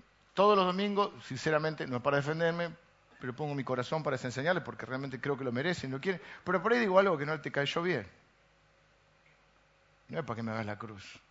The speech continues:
A veces es algo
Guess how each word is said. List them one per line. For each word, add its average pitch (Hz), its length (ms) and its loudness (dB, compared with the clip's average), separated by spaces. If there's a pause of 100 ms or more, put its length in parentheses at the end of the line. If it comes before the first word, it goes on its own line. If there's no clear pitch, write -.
(3750)
A 151 100 6
veces 220 180 4
es 170 80 2
algo 196 200 4